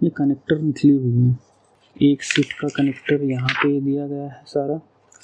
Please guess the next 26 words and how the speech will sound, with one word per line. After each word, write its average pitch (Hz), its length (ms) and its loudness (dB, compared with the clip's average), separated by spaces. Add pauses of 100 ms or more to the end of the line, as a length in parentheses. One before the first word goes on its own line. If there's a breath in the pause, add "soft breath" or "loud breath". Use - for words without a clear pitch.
(500 soft breath)
और 131 440 2
बैक 131 340 0
साइड 147 240 -4
की - 140 0
अगर 147 160 0
शीट - 300 -2
की 143 160 2
बात 139 240 -6
करें 139 360 0
तो 139 180 2
इसका 135 260 -4
कनेक्टर 131 500 -2
यहाँ 143 280 -2
दिया 113 260 2
गया 127 180 2
है। 131 100 -6 (720 loud breath)
बीच 143 420 2
वाला 165 140 0
जो 156 160 -2
शीट 165 520 -2
है 156 160 -2
मैट्रिक्स 156 500 -4
सर्किट 151 360 -2
का, 160 100 -2
ये 160 200 -4
सिर्फ - 580 -4